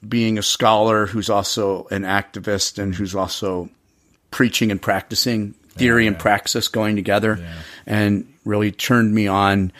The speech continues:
Speaker 1: to the life of, uh, urban living and, and some of the opportunities and needs and what God's doing in a, s-
Speaker 2: Yeah.
Speaker 1: in a city context. So
Speaker 2: Yeah.
Speaker 1: I now live in Southeast San Diego with my wife and three kids, and we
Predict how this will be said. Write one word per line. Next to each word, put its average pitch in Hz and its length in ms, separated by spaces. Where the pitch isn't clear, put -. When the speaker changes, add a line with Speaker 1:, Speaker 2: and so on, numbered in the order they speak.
Speaker 1:
to 104 640
the 101 120
life 95 420
of, 90 380
uh, 85 300
urban 110 560
living 113 440
and, 92 300
and 95 200
some 110 220
of 101 120
the 92 380
opportunities 101 720
and 95 120
needs 98 240
and 98 80
what 95 120
God's 95 260
doing 101 300
in 92 100
a, 90 40
s- - 280
Speaker 2:
Yeah. 101 60
Speaker 1:
in 98 40
a 92 60
city 98 320
context. - 540
So 107 240
Speaker 2:
Yeah. 90 80
Speaker 1:
I 110 160
now 117 220
live 120 240
in 120 140
Southeast 117 460
San 123 160
Diego 127 360
with 117 200
my 107 140
wife 110 400
and 98 100
three 117 200
kids, 123 440
and 95 160
we 107 460